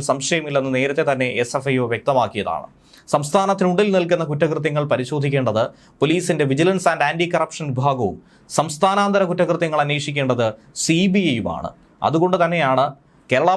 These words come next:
പോലീസ് ഇതിനെക്കുറിച്ച് അന്വേഷിച്ചാൽ എത്രത്തോളം മുന്നോട്ട് പോകുന്ന കാര്യത്തിൽ വ്യക്തമായ സൂചനയുണ്ട്. കേന്ദ്ര ഏജൻസി ഇതിലൊരു അന്വേഷണം നടത്തി വ്യക്തമായ തെളിവടക്കം കണ്ടെത്തി മുന്നോട്ട് പോകണമെന്ന ആവശ്യവും ഒരു ഭാഗത്ത് ഉയർന്നു കേൾക്കുന്നുണ്ട്.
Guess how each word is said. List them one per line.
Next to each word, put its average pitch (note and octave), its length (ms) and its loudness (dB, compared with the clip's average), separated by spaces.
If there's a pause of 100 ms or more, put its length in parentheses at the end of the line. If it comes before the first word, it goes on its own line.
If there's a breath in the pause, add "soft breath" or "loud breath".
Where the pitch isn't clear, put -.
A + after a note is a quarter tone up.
പോലീസ് G3 320 2
ഇതിനെക്കുറിച്ച് F3+ 460 0
അന്വേഷിച്ചാൽ F3 420 -2
എത്രത്തോളം D#3+ 460 0
മുന്നോട്ട് E3 320 -2
പോകുന്ന D#3+ 340 -2
കാര്യത്തിൽ D3 380 0
വ്യക്തമായ C#3+ 400 0 (160)
സൂചനയുണ്ട്. C3 600 0 (440 soft breath)
കേന്ദ്ര D3 240 2 (100)
ഏജൻസി E3+ 320 -2 (260)
ഇതിലൊരു D3 280 2
അന്വേഷണം D#3+ 440 -2
നടത്തി C#3+ 260 -2 (340 loud breath)
വ്യക്തമായ D#3 500 0 (360)
തെളിവടക്കം F3+ 640 2
കണ്ടെത്തി D#3 340 0
മുന്നോട്ട് D#3+ 360 0
പോകണമെന്ന D3+ 500 0
ആവശ്യവും C#3+ 500 -2
ഒരു C#3+ 160 2
ഭാഗത്ത് C3 320 0 (100)
ഉയർന്നു B2 320 0
കേൾക്കുന്നുണ്ട്. G#2+ 440 -2